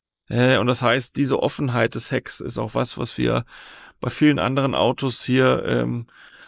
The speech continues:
bei McLaren sehen und das ist auch das, was wir weiter behalten wollen,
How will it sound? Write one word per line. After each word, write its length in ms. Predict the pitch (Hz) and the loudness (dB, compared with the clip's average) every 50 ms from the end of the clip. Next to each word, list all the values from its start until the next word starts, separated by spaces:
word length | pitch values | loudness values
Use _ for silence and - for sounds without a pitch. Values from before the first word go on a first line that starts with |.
| _ _ - | _ _ -2
bei 120 | - 117 | 0 2
McLaren 500 | 123 123 117 - - 120 120 120 120 120 | 2 2 0 0 2 2 4 4 2 2
sehen 480 | 113 104 107 117 123 135 147 151 147 - | 0 2 2 4 4 4 2 0 -2 -6
und 240 | - 117 113 113 - | -8 -10 -8 -6 -4
das 160 | 117 117 - | -4 -4 -6
ist 140 | - - - | -6 -6 -4
auch 160 | - 98 123 | -4 -4 -4
das, 260 | - 120 123 - - | -4 -6 -6 -6 -6
was 180 | 123 113 - - | -6 -6 -6 -6
wir 120 | 120 120 | -4 0
weiter 260 | 120 123 143 - 160 | 0 0 0 0 0
behalten 460 | - 147 131 131 135 127 - 147 139 123 | 0 0 0 0 0 0 0 -2 -4 -2
wollen, 380 | 123 127 127 127 135 135 135 | 0 0 0 0 -2 -4 -6